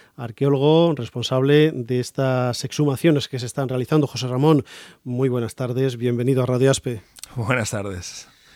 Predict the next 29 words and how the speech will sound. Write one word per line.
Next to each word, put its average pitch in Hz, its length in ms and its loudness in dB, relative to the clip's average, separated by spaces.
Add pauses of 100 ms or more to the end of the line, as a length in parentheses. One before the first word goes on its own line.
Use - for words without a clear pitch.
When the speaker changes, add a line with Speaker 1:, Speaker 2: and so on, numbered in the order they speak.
(160)
Speaker 1:
Pues 131 140 -4
vamos 151 200 4
a 160 40 2
hablar 156 220 4
de 156 100 4
unos 156 240 4
restos 160 400 0
que 151 120 2
han 143 100 2
llamado 143 300 2
mucho 139 340 0
la 139 80 2
atención 131 500 0
a 147 100 2
los 131 180 0
vecinos 131 440 -2
de 135 120 2
Aspe, 143 360 0
creo 160 320 4
que 147 140 0
no 151 140 2
tanto 147 380 0
a 143 40 2
los 135 160 -2
arqueólogos, 147 540 0
porque 123 320 -4
más 135 280 0
o 143 80 2
menos 143 440 4